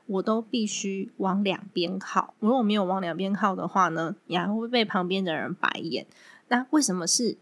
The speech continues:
听到声音？因为我们有时候会看说，哦，救护车是那个方向，哎呀，没关系啦，他不会朝我这边来啦，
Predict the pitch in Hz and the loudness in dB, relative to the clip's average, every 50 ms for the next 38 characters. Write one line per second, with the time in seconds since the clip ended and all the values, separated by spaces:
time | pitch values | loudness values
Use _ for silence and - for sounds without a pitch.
0 | _ _ _ _ _ _ _ - - 240 220 220 226 233 214 170 165 - - 165 | _ _ _ _ _ _ _ -4 -2 0 0 2 4 4 2 4 2 0 0 0
1 | 165 190 180 160 165 160 - 302 294 214 185 170 165 156 - - 196 226 226 220 | 0 0 -2 -4 -4 -2 0 0 0 0 -2 -4 -6 -6 -4 -2 -2 -2 -2 0
2 | - 220 202 202 208 - - 226 196 190 - 226 226 220 214 214 220 214 208 214 | 0 0 0 0 0 2 2 2 2 2 2 2 2 2 0 0 0 0 0 -2
3 | 214 190 180 196 175 170 196 185 202 - - 202 202 208 202 196 185 196 214 220 | -2 -4 -2 -2 -2 -2 0 0 0 0 2 2 2 4 2 2 0 0 0 0
4 | 226 220 - 220 214 196 175 - - - 226 220 - 180 - 240 226 202 - - | 0 0 0 2 4 4 2 2 0 -2 -2 0 0 0 2 2 2 0 0 0
5 | - 190 180 151 190 190 180 - 175 180 185 190 - - - - - | 0 0 -2 -2 -2 -4 -4 -2 -4 -4 -2 -4 -4 -2 -2 -4 -4